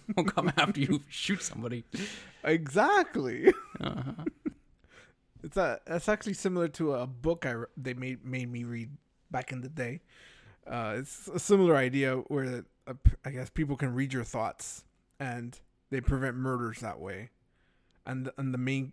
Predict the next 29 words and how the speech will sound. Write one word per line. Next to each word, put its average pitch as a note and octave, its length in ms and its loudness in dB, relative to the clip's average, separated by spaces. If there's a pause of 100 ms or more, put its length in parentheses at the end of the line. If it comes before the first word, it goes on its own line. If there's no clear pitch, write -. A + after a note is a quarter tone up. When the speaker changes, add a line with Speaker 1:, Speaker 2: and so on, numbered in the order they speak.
Speaker 2:
the C3 220 -4
protagonist B2+ 600 -4
of C3+ 60 -4
the B2 80 -6
book B2 240 -6
is B2 360 -16
planning D3+ 540 2
to C3 140 -4
do B2 180 -4 (160)
a, A2+ 60 -8
a - 40 -4
murder, A2+ 440 -8
and A#2+ 100 -6
he's A#2 160 -10
like, A2 220 -12
"I B2+ 80 -6
know C3+ 160 -4
how C3 160 -4
to B2 180 -4 (580)
Speaker 1:
I D3+ 80 -8
know C#3 100 4
how C3 40 6
to C3+ 60 0
Speaker 2:
bypass, - 380 6
Speaker 1:
throw B2+ 160 6
Speaker 2:
like," A2+ 60 4
Speaker 1:
my A#2 140 2
thoughts. A2+ 460 -2
Speaker 2:
Yeah. B2+ 320 -4